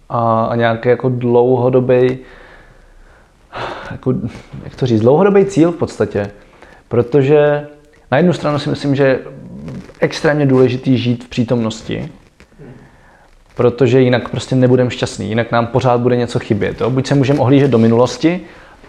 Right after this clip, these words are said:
a to je takový to: "Za komunistů bývalo líp", a, anebo si můžeme vyčítat, co všechno jsme posrali v minulosti. <laughs> Ani v jednom případě nejsme šťastní.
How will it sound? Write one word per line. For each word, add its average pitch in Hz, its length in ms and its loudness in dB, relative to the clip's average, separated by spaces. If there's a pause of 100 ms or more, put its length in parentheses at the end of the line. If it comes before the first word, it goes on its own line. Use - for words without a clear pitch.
a 107 460 0 (340)
to 127 80 4
je 123 80 6
takový 120 320 2
to: 117 380 2 (300)
"Za 120 100 2
komunistů 120 460 0
bývalo 113 320 4
líp", 117 260 0 (580)
a, 110 180 2
anebo 123 340 2
si 123 120 -2
můžeme 120 260 2
vyčítat, 113 460 0
co 117 80 -4
všechno 113 280 -6
jsme 117 180 -8
posrali 104 400 -6
v 107 60 -8
minulosti. 107 580 -8 (440)
<laughs> - 440 -8
Ani 143 200 4
v 135 40 6
jednom 127 200 2
případě 117 320 -2
nejsme 110 260 -2
šťastní. 110 520 -8